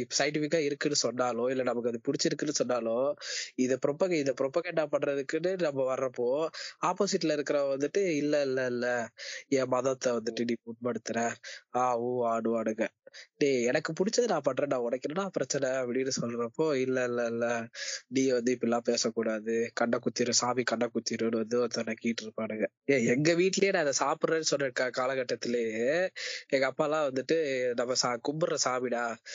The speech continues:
அதை எப்படிடா கொண்டு சாப்பிடுறீங்க?" அப்படின்னாரு. "நான் கும்பிடுற சாமி தானே, அப்புறம் எதுக்கு பால் வாங்கி குடிக்கிறீங்க? பால் வாங்காதீங்க, நெய் சாப்பிடாதீங்க, தயிர் எடுக்காதீங்க, இது எதுவுமே பண்ணாம இருந்தா சரி,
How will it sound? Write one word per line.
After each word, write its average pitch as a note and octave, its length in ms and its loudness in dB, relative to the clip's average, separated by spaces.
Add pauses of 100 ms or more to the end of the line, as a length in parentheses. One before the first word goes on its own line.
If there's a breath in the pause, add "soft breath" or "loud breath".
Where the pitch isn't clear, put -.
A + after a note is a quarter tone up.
(260 loud breath)
அதை C3+ 240 0
எப்படிடா D3+ 360 0
கொண்டு C3+ 280 0
சாப்பிடுறீங்க?" A#2 520 -2
அப்படின்னாரு. G#2+ 560 -4 (500 soft breath)
"நான் F3 240 2
கும்பிடுற F3 340 0
சாமி D#3 340 0
தானே, C#3 180 0
அப்புறம் C#3 240 0
எதுக்கு D3 200 0
பால் C#3+ 280 0
வாங்கி B2+ 260 -2
குடிக்கிறீங்க? A2 560 -2
பால் D#3 240 0
வாங்காதீங்க, B2 600 0
நெய் C#3+ 300 2
சாப்பிடாதீங்க, A#2 580 0
தயிர் C3+ 240 0
எடுக்காதீங்க, A2+ 560 -2 (920 loud breath)
இது D#3+ 260 2
எதுவுமே F#3 360 2
பண்ணாம D#3+ 380 2
இருந்தா D3+ 260 0
சரி, A#2+ 340 2